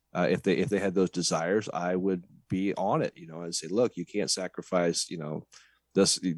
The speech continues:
this much of your health for, for this goal, 'cause I don't think it's right." And so I would try to give them that guidance. But, you know, a-, as far as they are concerned, you know, more power to you. It, it's a, it's a competitive sport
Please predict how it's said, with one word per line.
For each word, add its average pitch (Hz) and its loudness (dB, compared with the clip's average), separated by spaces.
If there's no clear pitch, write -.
this 92 0
much 92 2
of 87 4
your 85 4
health 87 2
for, 82 2
for 85 -6
this 82 -4
goal, 78 -2
'cause - -12
I 78 -4
don't 78 -8
think 76 -4
it's 82 -8
right." 78 0
And - -14
so 80 -4
I 80 0
would 82 2
try 104 4
to 87 4
give 95 2
them 85 0
that 78 -4
guidance. - 2
But, 139 6
you 131 4
know, 123 4
a-, - -8
as - -6
far 117 4
as 113 0
they 131 4
are 120 0
concerned, 127 -2
you - -20
know, - -20
more 139 2
power 147 6
to 151 -2
you. 156 -2
It, 98 -6
it's 95 -2
a, 82 0
it's 117 2
a 107 0
competitive 127 4
sport - 4